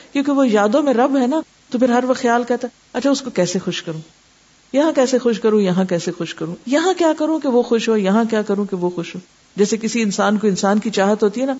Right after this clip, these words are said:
اور وہ اپنے پیچھے اس انسان کی نظریں دیکھ رہا ہوتا ہے۔ جو چھوٹا بچہ ہوتا ہے نا، ماں دیکھ رہی ہوتی ہے تو وہ اپنی معصوم حرکتوں سے ماں کو خوش کر رہا ہوتا ہے۔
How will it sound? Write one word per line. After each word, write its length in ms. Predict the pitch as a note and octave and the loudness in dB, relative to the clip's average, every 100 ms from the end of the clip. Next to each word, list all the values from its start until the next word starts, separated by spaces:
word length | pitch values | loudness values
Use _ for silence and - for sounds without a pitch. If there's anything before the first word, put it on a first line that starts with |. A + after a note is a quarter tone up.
| - _ _ | -10 _ _
اور 160 | - A#3 | 0 4
وہ 120 | A#3+ | 4
اپنے 220 | A#3+ B3 | 2 0
پیچھے 300 | B3 B3+ C#4 | 0 0 0
اس 140 | B3+ | 0
انسان 340 | B3 A3 A3 A3+ | 0 0 0 0
کی 100 | A3+ | 2
نظریں 280 | A3 G3 A3 | 2 2 2
دیکھ 260 | F#3+ G3 | 2 2
رہا 100 | G#3+ | 2
ہوتا 180 | F#3 F#3 | 0 -2
ہے۔ 40 | F#3 _ _ _ | -6 _ _ _
جو 60 | A#3 | -2
چھوٹا 260 | B3 B3 | 2 4
بچہ 240 | C4 B3+ D4+ | 2 2 0
ہوتا 120 | D4+ | 0
ہے 40 | |
نا، 60 | D4+ | 0
ماں 200 | A#3 B3 | 2 4
دیکھ 220 | A#3 B3 | 2 2
رہی 140 | C4 | 0
ہوتی 160 | B3+ B3+ | 0 -2
ہے 60 | A#3 | 0
تو 80 | |
وہ 40 | A#3+ | 0
اپنی 220 | A#3 A#3+ | 0 0
معصوم 420 | A#3 G3+ G3+ B3 | 0 0 0 0
حرکتوں 340 | A3 A3 A3 A#3+ | 0 0 -2 -2
سے 120 | C4+ D#4 - - _ | -2 -6 -10 -20 _
ماں 140 | G3+ | -2
کو 120 | G3+ A3+ | 0 0
خوش 220 | A3+ A3 | 0 0
کر 160 | G3 | 0
رہا 100 | F#3+ | 0
ہوتا 180 | F#3+ | 0
ہے۔ 40 | F3+ | -2